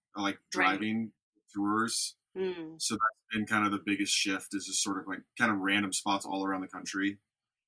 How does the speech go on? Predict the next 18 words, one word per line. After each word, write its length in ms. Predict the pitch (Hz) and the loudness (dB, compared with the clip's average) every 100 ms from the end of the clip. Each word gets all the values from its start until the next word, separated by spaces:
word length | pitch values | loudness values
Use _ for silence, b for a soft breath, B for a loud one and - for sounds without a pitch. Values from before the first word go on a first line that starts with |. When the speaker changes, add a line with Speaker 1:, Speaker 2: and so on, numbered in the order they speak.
| _ | _
Speaker 2:
Right. 160 | - 180 | -4 0
Speaker 1:
rather 300 | 101 98 98 | 4 4 2
than, 240 | 95 95 92 - 92 | 0 -2 -4 -14 -4
and, 80 | 92 | 4
like, 240 | 92 92 - | 4 4 2
you 60 | 95 | 2
know, 160 | 92 | 4
Chicago 560 | 92 - 131 123 110 98 | 2 4 10 10 10 2
to 80 | 90 | 0
Philly 540 | - 110 104 98 92 | 2 4 6 4 2
to 160 | 90 92 | -2 -2
New 80 | |
York, 340 | 95 95 92 - | 0 2 0 -2
you 80 | 90 | -2
know, 240 | 90 87 87 | -2 -2 -6
like, 140 | - | -8
in 100 | 92 | -4
sequence. 680 | - 90 95 95 - - | -4 -2 -4 0 2 2